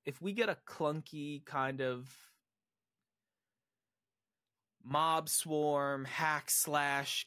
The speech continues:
God of War-esque combat, it's fine. It's cool. But again,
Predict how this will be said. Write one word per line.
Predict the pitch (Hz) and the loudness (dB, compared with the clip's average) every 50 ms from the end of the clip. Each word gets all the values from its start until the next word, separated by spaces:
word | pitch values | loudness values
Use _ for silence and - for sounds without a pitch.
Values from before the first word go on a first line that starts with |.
| - 156 | -8 -6
God | 143 156 143 139 143 147 | -2 0 2 2 2 2
of | 147 143 143 | 2 0 -4
War-esque | 143 143 139 139 143 147 135 - 135 139 135 - - - - - - - - | -4 -2 0 2 2 2 2 2 0 -2 0 0 0 -2 -2 -4 -10 -16 -8
combat, | - 151 143 135 139 143 143 151 151 156 156 156 156 - - _ _ _ _ _ _ _ _ _ _ _ _ _ _ _ _ _ _ _ _ _ _ | -4 0 0 2 2 2 2 0 0 2 2 0 -2 -4 -8 _ _ _ _ _ _ _ _ _ _ _ _ _ _ _ _ _ _ _ _ _ _
it's | - - - | -14 -12 -6
fine. | - - 196 196 190 175 160 151 151 156 160 - _ _ _ _ _ _ _ | 0 2 4 4 6 4 4 2 0 -2 -6 -10 _ _ _ _ _ _ _
It's | - - | -18 -16
cool. | - - - 196 196 190 175 160 151 143 143 147 147 _ _ _ _ _ _ _ _ _ _ _ _ | -8 0 4 6 6 6 6 6 4 4 2 0 -2 _ _ _ _ _ _ _ _ _ _ _ _
But | - 151 | 0 0
again, | 156 151 151 160 151 143 131 123 113 110 - | 0 0 2 2 2 2 2 0 -2 -6 -10